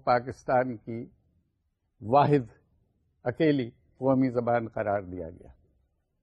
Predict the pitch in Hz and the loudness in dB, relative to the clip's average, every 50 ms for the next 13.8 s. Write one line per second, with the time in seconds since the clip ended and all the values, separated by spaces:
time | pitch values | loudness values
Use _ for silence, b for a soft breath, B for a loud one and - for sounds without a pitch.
0 | _ _ _ _ _ _ _ _ _ _ _ _ _ _ _ _ - 120 143 135 | _ _ _ _ _ _ _ _ _ _ _ _ _ _ _ _ -2 0 0 0
1 | - - 165 143 131 131 135 135 127 139 151 160 165 156 139 - 165 156 143 139 | 4 4 4 4 6 4 4 4 6 6 6 6 4 2 0 0 0 0 2 2
2 | 135 135 131 135 135 135 131 131 135 127 123 123 117 110 117 123 - 127 127 135 | 0 0 0 0 0 0 -2 -2 -2 -4 -4 -4 -4 -4 -4 0 2 4 4 4
3 | 131 135 123 - - - 110 101 95 - - _ _ _ _ _ _ _ _ _ | 2 0 -2 -2 -6 -8 -6 -6 -6 -6 -8 _ _ _ _ _ _ _ _ _
4 | _ _ _ _ _ _ _ _ _ _ _ _ _ _ - 135 127 - - 170 | _ _ _ _ _ _ _ _ _ _ _ _ _ _ 0 0 0 2 4 2
5 | 151 143 139 170 160 147 135 139 139 135 131 143 143 151 160 160 147 135 - - | 4 6 6 4 4 6 4 4 4 6 6 6 6 6 4 4 2 -2 -4 -2
6 | 147 147 147 156 - - - 123 127 120 123 127 135 131 127 151 156 151 - - | 0 0 0 0 -2 -2 2 2 4 6 6 6 6 6 4 2 2 2 0 0
7 | 131 123 127 123 123 - - - 143 135 139 135 135 131 - 147 139 147 - _ | 2 2 2 0 -4 -10 -4 0 2 4 4 4 0 -2 -4 -4 -4 -4 -4 _
8 | - 127 - - - - 151 135 127 143 156 156 143 - 190 180 180 156 143 127 | -8 -10 -8 -8 -6 -2 -2 0 2 2 2 2 2 0 0 4 4 4 4 4
9 | 120 113 113 110 110 110 104 95 101 117 135 - _ _ _ _ _ _ _ _ | 2 -2 -2 -4 -6 -10 -8 -8 -10 -12 -12 -16 _ _ _ _ _ _ _ _
10 | _ _ - 123 131 131 139 143 151 143 - - 170 151 139 135 131 143 139 131 | _ _ -4 0 0 2 2 0 0 -2 -2 -2 -2 0 2 4 4 4 4 2
11 | 143 147 147 123 127 127 120 120 127 131 127 120 113 107 104 107 107 113 127 143 | 0 -2 -2 -2 -4 -2 0 0 0 0 -2 -6 -8 -8 -8 -6 -4 -4 -4 -4
12 | 160 156 120 95 90 82 - _ _ _ _ _ _ _ _ _ _ _ _ _ | -6 -8 -8 -10 -12 -18 -20 _ _ _ _ _ _ _ _ _ _ _ _ _
13 | _ _ _ _ _ - - 127 - - 165 165 170 170 165 | _ _ _ _ _ -12 -10 -10 -8 -4 -2 2 4 6 6